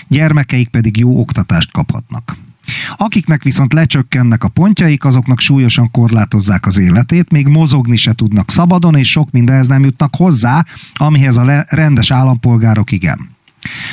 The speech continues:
Első hallásra persze ez nem tűnik nagy különbségnek a világ legtöbb részén egyébként is működő gyakorlattól, itt viszont a társadalmi státuszt egyre inkább a világ legfejlettebb megfigyelő rendszere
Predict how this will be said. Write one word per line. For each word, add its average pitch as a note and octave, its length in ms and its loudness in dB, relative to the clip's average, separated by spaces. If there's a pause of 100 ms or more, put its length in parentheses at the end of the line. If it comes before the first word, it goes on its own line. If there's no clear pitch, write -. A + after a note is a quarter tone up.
(140)
Első E3+ 360 0
hallásra D#3+ 520 2
persze D3+ 360 -2
ez C#3+ 100 2
nem F#3 220 2
tűnik C#3 340 0
nagy C3 260 0
különbségnek B2 720 0
a B2+ 40 2
világ B2 320 0
legtöbb B2+ 420 -2
részén A#2+ 320 0
egyébként C3 640 -2
is A2+ 120 -2
működő A#2 440 0
gyakorlattól, C3+ 920 0 (360)
itt D#3+ 180 -2
viszont D#3+ 300 0
a D3+ 60 0
társadalmi C3+ 640 0
státuszt C#3+ 560 -2
egyre D3 260 0
inkább C#3+ 380 0
a B2+ 60 2
világ B2+ 320 0
legfejlettebb A#2+ 800 -2
megfigyelő A2+ 580 0
rendszere D#3+ 580 0